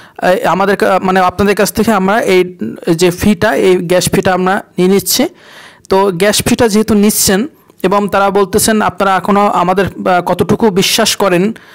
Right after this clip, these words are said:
সেটার একটা percentage এখানে দিতে বলছেন। তো আপনারা অবশ্যই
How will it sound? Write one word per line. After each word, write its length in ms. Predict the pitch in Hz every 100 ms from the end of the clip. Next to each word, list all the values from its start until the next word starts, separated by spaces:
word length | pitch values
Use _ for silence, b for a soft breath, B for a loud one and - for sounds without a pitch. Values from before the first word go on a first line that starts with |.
| B B
সেটার 360 | - 202 208
একটা 180 | 202 202
percentage 640 | - 190 - 202 190 202 208
এখানে 220 | 190 180
দিতে 240 | 185 180
বলছেন। 400 | 175 185 180 240
তো 100 | 226
আপনারা 320 | 190 180 190
অবশ্যই 600 | 190 175 170 - 214 226